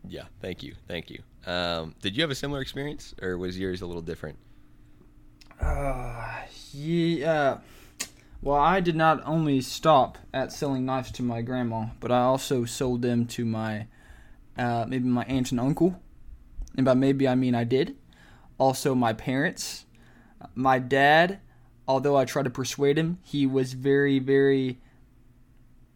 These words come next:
Speaker 2: stubborn-minded, and he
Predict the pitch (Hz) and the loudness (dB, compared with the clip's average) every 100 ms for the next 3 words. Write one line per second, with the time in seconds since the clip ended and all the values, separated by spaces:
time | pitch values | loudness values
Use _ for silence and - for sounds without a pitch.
0 | - _ - - - - 151 143 143 135 | -20 _ -20 -14 -8 2 2 4 2 2
1 | - 135 139 143 180 196 - - _ _ | 0 2 4 6 4 2 -8 -20 _ _
2 | - - - 127 120 - 143 139 135 | -20 -20 -4 -2 -2 -2 0 2 0